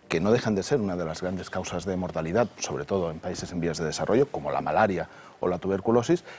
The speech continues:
el nuevo programa, eh, se centra en lo que llamamos enfermedades no transmisibles, que también se conocen como enfermedades crónicas, que justamente son las cardiovasculares, sobre todo, y el cáncer, y algunas enfermedades pulmonares.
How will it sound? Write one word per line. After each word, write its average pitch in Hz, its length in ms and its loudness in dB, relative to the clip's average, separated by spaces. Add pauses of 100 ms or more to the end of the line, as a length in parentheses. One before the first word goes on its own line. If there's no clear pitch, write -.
(120)
el 95 140 0
nuevo 120 280 6
programa, 120 600 4 (100)
eh, 95 140 0
se - 160 -4
centra 113 280 2
en 120 220 4
lo 113 120 0
que 113 100 0
llamamos 117 380 4 (240)
enfermedades 117 600 4
no 110 160 4
transmisibles, 104 840 0 (120)
que - 80 -20
también 104 300 0
se - 160 -4
conocen 110 340 2
como 101 140 2
enfermedades 101 540 0
crónicas, 95 380 -2
que - 80 -2
justamente 117 500 2
son 104 180 -2
las 78 140 -6
cardiovasculares, 92 800 0 (300)
sobre 101 280 2
todo, 101 280 4
y 113 80 6
el 90 120 0
cáncer, - 420 -4
y 98 80 0
algunas 98 300 0
enfermedades 95 600 2
pulmonares. 90 600 -2